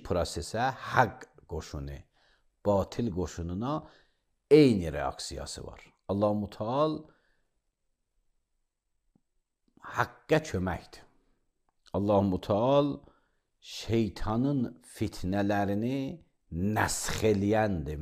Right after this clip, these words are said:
məhv eləyəndir, aradan aparandır. Çün Rəbbul Aləmindir. Bu iki möhlət var, fürsət var.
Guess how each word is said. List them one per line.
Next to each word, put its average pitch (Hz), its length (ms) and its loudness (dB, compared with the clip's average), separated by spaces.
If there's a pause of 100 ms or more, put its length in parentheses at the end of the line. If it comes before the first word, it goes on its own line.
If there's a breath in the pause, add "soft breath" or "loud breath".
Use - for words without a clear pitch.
məhv 92 260 -4 (120)
eləyəndir, 87 580 -4
aradan 80 400 -4
aparandır. 80 540 -10 (580)
Çün 120 260 -4
Rəbbul 80 540 -6
Aləmindir. 71 540 -10 (1400 soft breath)
Bu 190 220 4
iki 156 480 -2 (400)
möhlət 120 640 2
var, 104 240 2
fürsət - 640 -4
var. 95 260 2